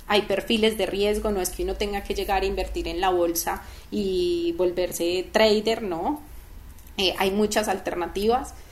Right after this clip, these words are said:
De hecho, fintechs que se dedican a esto y te miden, por ejemplo, tu perfil de riesgo, entonces si eres riesgo bajo, riesgo medio, riesgo alto,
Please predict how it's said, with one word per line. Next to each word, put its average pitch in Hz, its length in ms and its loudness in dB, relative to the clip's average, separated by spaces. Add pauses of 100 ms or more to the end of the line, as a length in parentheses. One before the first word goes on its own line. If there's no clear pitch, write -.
(180)
De 214 180 10
hecho, 208 300 2
fintechs 214 580 2
que 202 140 2
se 202 100 0
dedican 180 500 0
a 202 180 0
esto 185 480 -2
y 208 120 -10
te 196 140 -2
miden, 196 360 0
por 202 140 -2
ejemplo, 185 380 -4
tu 185 100 -12
perfil 180 320 -4
de 170 80 -4
riesgo, 214 340 2
entonces - 200 -8
si 175 80 -4
eres 175 180 -2
riesgo 175 300 -4
bajo, 214 380 4
riesgo 170 300 -6
medio, 190 400 0
riesgo 185 400 -4
alto, 196 520 2